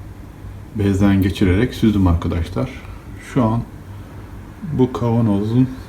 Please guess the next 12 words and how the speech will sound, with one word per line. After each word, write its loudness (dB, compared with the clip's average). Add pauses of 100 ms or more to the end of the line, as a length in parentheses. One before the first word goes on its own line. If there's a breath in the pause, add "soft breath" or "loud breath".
(340 loud breath)
görmüş 2
olduğunuz 4
gibi 6
yarısını 6
biraz 2
geçiyor. 2 (960 loud breath)
Şimdi 4
bunları 4
süzdükten 0
sonra 2
kapaklarını 0
kapattım. -2